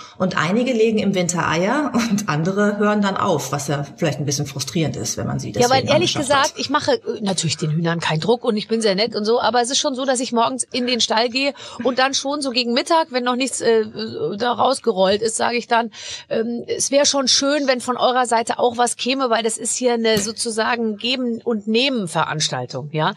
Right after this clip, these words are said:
Speaker 1: Richtig,
Speaker 2: Nicht, dass
Speaker 1: genau.
Speaker 2: die denken, die sitzen da nur rum und fressen die ganze Zeit, was sie tatsächlich tun. Ich denke, ich versetze mich häufig in die Rolle des Huhns und denke mir, ob denen wohl langweilig ich,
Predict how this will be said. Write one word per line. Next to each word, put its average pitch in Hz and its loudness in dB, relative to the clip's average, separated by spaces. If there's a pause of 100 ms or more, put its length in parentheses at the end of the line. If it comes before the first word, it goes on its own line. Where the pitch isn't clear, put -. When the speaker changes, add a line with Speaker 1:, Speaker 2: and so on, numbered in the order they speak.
Speaker 1:
Richtig, 240 4
Speaker 2:
Nicht, 165 0
dass 254 4
Speaker 1:
genau. 208 4
Speaker 2:
die 180 6
denken, 269 -2
die 269 0
sitzen 247 -4
da 240 6
nur 226 2
rum 247 0
und 226 2
fressen 294 2
die 220 0
ganze 190 0
Zeit, 233 0
was 262 2
sie 262 0
tatsächlich 240 0
tun. 294 -2 (480)
Ich - 0
denke, 294 0
ich 294 -4
versetze 320 0
mich 302 -2
häufig 349 0
in 254 -2
die 262 2
Rolle 262 2
des 254 -2
Huhns 294 -2
und 247 -4
denke 262 0
mir, 254 4 (680)
ob 226 2 (100)
denen 277 2
wohl 262 2
langweilig 277 0
ich, 226 -10